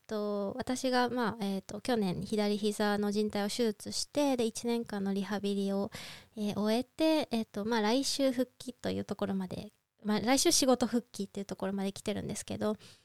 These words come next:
えー、その、あの、リハビリをこうファイナライズしてもらうというか、<laughs> あの、するためにね、自分の尊敬する、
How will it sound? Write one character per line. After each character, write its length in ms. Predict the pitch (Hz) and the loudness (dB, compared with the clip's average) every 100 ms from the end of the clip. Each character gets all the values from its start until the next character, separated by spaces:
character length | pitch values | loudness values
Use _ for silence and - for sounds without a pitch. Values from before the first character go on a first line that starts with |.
| _ - | _ -4
え 120 | 226 | -2
ー、 40 | |
そ 100 | 226 | 0
の、 560 | 254 240 254 240 233 220 _ _ - | 2 2 4 4 2 -2 _ _ -2
あ 160 | 220 | 0
の、 180 | 214 214 | 2 0
リ 80 | 214 | 0
ハ 120 | 262 | 2
ビ 140 | 269 277 | 2 4
リ 140 | 277 | 2
を 80 | 262 | 2
こ 140 | 247 | -2
う 20 | |
フ 60 | 247 | 2
ァ 100 | 262 | 2
イ 40 | 254 | 2
ナ 120 | 190 | 0
ラ 100 | - | -2
イ 120 | 190 | -4
ズ 120 | - | -4
し 80 | - | -4
て 80 | - | -4
も 160 | 190 190 | -2 2
ら 80 | 202 | 2
う 100 | 190 | 2
と 120 | - | 2
い 180 | 262 269 | 4 2
う 80 | |
か、 200 | - - - 427 494 | 0 -4 0 2 4
<laughs> 160 | 370 | 2
あ 160 | 269 254 | 4 4
の、 120 | 247 247 | 6 4
す 120 | 262 | 4
る 80 | 254 | 4
た 160 | 262 | 4
め 120 | 254 | 4
に 120 | 220 208 | 4 4
ね、 140 | 220 | 4
自 160 | 214 226 | 4 2
分 140 | 269 | 2
の 80 | 269 | 2
尊 280 | 294 311 - | 2 2 4
敬 180 | 294 | 4
す 160 | 285 294 | 4 4
る、 160 | 285 | 4